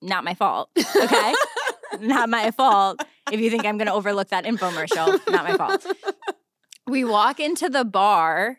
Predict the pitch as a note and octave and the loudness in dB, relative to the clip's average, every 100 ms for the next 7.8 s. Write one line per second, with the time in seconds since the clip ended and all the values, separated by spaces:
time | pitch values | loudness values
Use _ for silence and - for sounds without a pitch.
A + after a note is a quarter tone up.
0 | _ _ - G#3+ G#3+ G3+ G3 F#3 A3 A3 | _ _ -8 -4 -2 -4 -4 -2 0 0
1 | A3+ D4+ D#4+ A3 G#3+ G#3 G3+ F#3+ G#3+ - | 0 0 0 0 0 0 0 -2 -6 -2
2 | F3+ F#3 F#3+ E3+ E3+ G#3+ G#3+ F#3 F3+ F3 | -2 -2 -4 -4 -4 -4 -4 -4 -2 -2
3 | F3+ F#3 B3 B3 A3+ A3 G3+ - F#3 - | -4 -2 0 0 -2 -6 -6 -6 -6 -4
4 | F#3 F3 E3+ E3+ E3+ F3 E3+ E3+ E3+ E3 | -6 -6 -6 -6 -8 -8 -6 -4 -4 -6
5 | - E3 - F3+ E3 E3 D3+ D3+ D#3+ - | -6 -8 -8 -10 -8 -6 -6 -6 -8 -10
6 | E3 C#3 D#3+ D#3 D3+ D#3+ G#3+ A3+ D#3+ G#2+ | -12 -12 -8 -6 -6 -4 -2 -2 -2 -6
7 | - F#3 G3 F#3+ D#3+ D3 E3 | -6 -6 -6 -6 -6 -6 -8